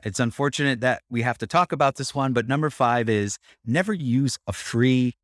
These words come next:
domain or a free email account. Now, when I say free, don't use a Yahoo, a Gmail, an Outlook dot com. Look,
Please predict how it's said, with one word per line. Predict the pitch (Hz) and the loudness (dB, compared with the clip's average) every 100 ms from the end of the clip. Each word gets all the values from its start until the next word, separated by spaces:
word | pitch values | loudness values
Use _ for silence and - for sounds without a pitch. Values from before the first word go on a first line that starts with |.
| - | -4
domain | 113 110 101 110 110 | 0 2 2 2 2
or | 101 90 | 2 0
a | - | -2
free | - 127 117 - | 0 0 0 -2
email | 98 95 82 73 | -2 -2 -4 -6
account. | - 76 67 - _ _ _ _ _ | -10 -14 -14 -18 _ _ _ _ _
Now, | 117 120 117 113 - _ _ | -2 0 2 0 -4 _ _
when | 127 143 | -6 -4
I | 156 | -2
say | 156 | -4
free, | 123 - 160 131 110 | -6 -4 -2 0 0
don't | 143 165 147 | 0 0 0
use | 127 139 131 - | 0 2 0 -2
a | 101 | -2
Yahoo, | 110 117 113 120 120 110 | 0 0 0 0 0 0
a | 95 | -6
Gmail, | - 123 113 113 110 107 - | -2 0 2 2 2 0 -4
an | 95 | -4
Outlook | 110 110 110 - | -2 -4 -6 -2
dot | 92 87 | -4 -4
com. | - 80 73 71 - _ _ | -10 -10 -10 -12 -18 _ _
Look, | - | -6